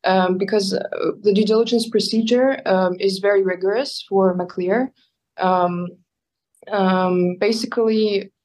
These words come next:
before being onboarded, any project, um, undergoes a very, um, holistic, uh, due diligence procedure consisting of legal due diligence, commercial due diligence,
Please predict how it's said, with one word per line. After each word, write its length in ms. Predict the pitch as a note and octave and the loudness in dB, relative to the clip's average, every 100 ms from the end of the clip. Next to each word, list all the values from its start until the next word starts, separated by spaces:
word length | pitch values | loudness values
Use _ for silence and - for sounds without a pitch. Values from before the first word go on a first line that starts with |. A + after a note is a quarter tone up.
| - | -4
before 500 | G#3+ A3 A#3 A3+ G3+ | -4 0 2 2 0
being 240 | G3 G#3+ | -2 -4
onboarded, 640 | G3 F#3+ G3 A3 A#3+ C4+ - | -2 -2 -2 -2 -2 -4 -4
any 220 | G#3+ G#3+ | -2 -2
project, 640 | A3 G#3+ G#3 G#3+ G#3+ - - - | 0 -2 -2 -4 -6 -10 -14 -6
um, 440 | F#3 F3+ F3 F3+ _ _ - | -4 -2 -6 -10 _ _ 0
undergoes 420 | G3 G3 G#3 G3 | 2 2 2 2
a 60 | |
very, 340 | G3 G3+ G3+ G3 - | 2 4 2 0 -4
um, 540 | F#3 F3+ F3 F3 E3+ F3 _ _ _ | -2 0 -2 -6 -8 -16 _ _ _
holistic, 560 | A#3 A3+ A#3 A#3 G3 F#3+ G3+ | 0 2 2 -2 -4 -4 -2
uh, 360 | F#3 F3 F3 F3+ _ _ - | 2 2 0 -6 _ _ -4
due 80 | G3+ | 0
diligence 380 | A3 A3 A3 | 2 2 2
procedure 460 | - G3 G3 A3 G3+ | 2 -2 -2 -4 -2
consisting 420 | G3 F#3+ G3 G3 | 0 0 2 4
of 160 | F3+ F3 | 2 2
legal 320 | A3+ A3+ B3 | 0 2 0
due 160 | A#3 G#3+ | 0 0
diligence, 480 | A3 A3 G#3 G#3 | 2 2 0 -4
commercial 460 | - F#3 G3+ G3 G#3+ | -6 0 0 2 0
due 120 | G3 | 0
diligence, 600 | F#3+ F#3+ F#3+ F#3+ F#3 - | 2 2 2 -2 -6 -10